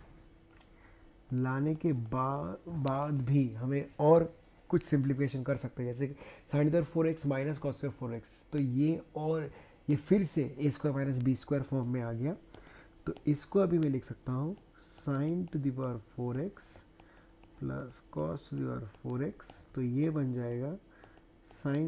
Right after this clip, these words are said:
square x minus cos square x, और कुछ जाना पहचाना सा ही है ये,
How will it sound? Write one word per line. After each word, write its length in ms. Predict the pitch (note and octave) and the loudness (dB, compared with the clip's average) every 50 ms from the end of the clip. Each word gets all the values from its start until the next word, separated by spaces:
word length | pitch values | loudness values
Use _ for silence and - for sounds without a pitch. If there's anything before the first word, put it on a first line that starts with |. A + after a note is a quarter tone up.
| F3 F3 - | -2 -4 -8
square 400 | - - - C3+ B2+ A#2+ A#2+ B2+ C#3 | -12 -10 -6 -4 -4 -2 -2 -4 -4
x 280 | F3 - - - - C3+ B2+ A#2 | -6 -8 -12 -10 -8 -6 -4 -4
minus 500 | A#2 A#2 A#2+ B2 C3+ D3 D#3 D#3 - - - - - | -4 -6 -6 -6 -4 -4 -6 -6 -10 -14 -16 -10 -6
cos 280 | B2+ A#2+ A#2 A2 G#2 - | -6 -6 -6 -6 -10 -14
square 500 | - - - A#2+ A#2 A2+ A2 A2+ B2+ D3+ | -18 -12 -10 -10 -8 -8 -6 -4 -4 -4
x, 160 | F3+ - - - - - - - - - - - - - - - - - - - - - - - - - - - | -4 -6 -10 -18 -20 -20 -20 -20 -20 -20 -20 -20 -20 -20 -20 -20 -20 -20 -20 -20 -20 -20 -20 -20 -20 -20 -10 -6
और 400 | C#3+ D3 D3+ C#3 C3 C3+ D#3 E3 - - - - - - - - - - - - - - - - | -4 -2 0 0 -2 -2 -4 -6 -12 -18 -20 -20 -20 -20 -20 -20 -20 -20 -20 -20 -20 -20 -10 -6
कुछ 260 | - C#3+ C#3 - - - - - - - - | -6 -6 -6 -8 -12 -20 -20 -20 -20 -12 -8
जाना 340 | C#3 A#2+ C3 C3 C3 C#3 C#3 | -6 -4 -4 -4 -4 -4 -6
पहचाना 520 | C3+ - C3+ C3+ B2+ C3 C3+ B2+ C3 C3+ C3 | -6 -6 -6 -6 -4 -4 -6 -6 -6 -6 -6
सा 120 | - C#3+ | -4 -4
ही 160 | C3+ C3 B2+ | -2 -2 -2
है 160 | B2+ B2+ C3 B2+ | -2 -2 -2 -2
ये, 180 | B2 C3 D3 | -2 -2 -4